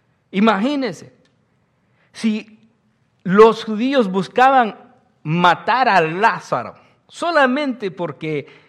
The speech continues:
cuando Jesús lo resucitó, muchos, ¿verdad?, se convirtieron. Imagínense, más por eso querían matar. Imagínense con Pablo,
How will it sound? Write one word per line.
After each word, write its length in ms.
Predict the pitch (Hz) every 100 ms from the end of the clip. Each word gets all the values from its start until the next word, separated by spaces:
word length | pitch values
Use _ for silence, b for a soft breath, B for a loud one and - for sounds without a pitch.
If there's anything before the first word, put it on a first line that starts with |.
| B B _ _ _
cuando 360 | 190 190 190 175
Jesús 460 | 170 - 277 254
lo 160 | 220 175
resucitó, 880 | 214 202 226 - 165 - 202 220 -
muchos, 960 | 156 160 165 165 196 262 254 - 190 - 214 - _
¿verdad?, 340 | 151 147 160 165
se 160 | 175
convirtieron. 880 | 185 160 151 139 156 226 214 180 262 - b b b b _ _ _ _ _ -
Imagínense, 760 | 170 165 185 226 151 131 170 _ _ _ 180
más 200 | 196 214
por 180 | 202 202
eso 220 | 202 160
querían 240 | 170 175
matar. 280 | 165 165 -
Imagínense 760 | 170 165 156 - 277 262 - 180
con 220 | 180 160
Pablo, 520 | - - 285 285 120